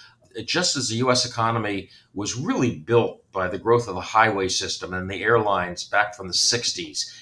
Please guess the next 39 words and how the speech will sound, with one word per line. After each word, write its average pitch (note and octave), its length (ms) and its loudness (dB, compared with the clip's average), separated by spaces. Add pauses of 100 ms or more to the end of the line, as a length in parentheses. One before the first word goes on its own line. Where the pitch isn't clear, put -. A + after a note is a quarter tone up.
it, - 240 -14
it, A#2+ 140 -6 (120)
it's A#2+ 180 -6
what C3+ 180 2 (100)
really A#2 680 0 (100)
made G#2+ 240 -2
our F#2 140 2
economy F2+ 360 -4
grow. F#2 320 2 (300)
And G#2+ 100 -6
now C#3 180 4
we've C3+ 180 2
gotta A#2 200 4
look A2 180 -2
at A2+ 80 -10
the F#2+ 100 -8
future. G#2 520 0
And, F2 160 -4
uh, F2 340 0
we - 100 0
had F3+ 120 0
some A#2 140 0
big A#2+ 180 2
players G#2 360 4
there. E2 160 0
We F2 100 0
had, F#2 220 -2
uh, F2+ 200 0
Ed G#2+ 160 -4
Bastian G2+ 500 2
was F#2+ 140 -10
there G2 240 2
from G2 280 -4 (400)
the F#2 180 2
C G#2 200 -2
E G2+ 40 2
O G2+ 80 4
of F2+ 120 -4
Delta, G2 520 2